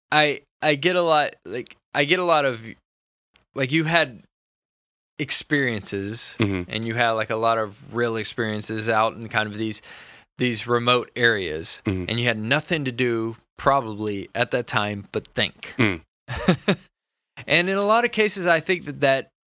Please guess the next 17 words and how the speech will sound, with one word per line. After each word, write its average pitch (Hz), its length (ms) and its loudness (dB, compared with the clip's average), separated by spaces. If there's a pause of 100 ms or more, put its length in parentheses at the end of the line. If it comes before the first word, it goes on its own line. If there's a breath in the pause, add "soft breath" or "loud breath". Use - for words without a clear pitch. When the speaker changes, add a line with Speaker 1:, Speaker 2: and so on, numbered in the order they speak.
(100)
Speaker 1:
that 131 320 -2
breeds 127 440 0 (200)
some 117 440 -4 (100)
level 110 420 -2 (240)
creativity 104 800 0
as 98 120 -2
far 98 300 0
as, 98 160 -2
Speaker 2:
Mm. 90 80 0
Speaker 1:
like, 101 340 -2 (340 loud breath)
you 123 100 0
know, 117 200 0
because, 135 400 0 (1700 loud breath)
uh, 139 500 4 (100)
they 160 120 2
say 175 260 -2
idle, 147 540 2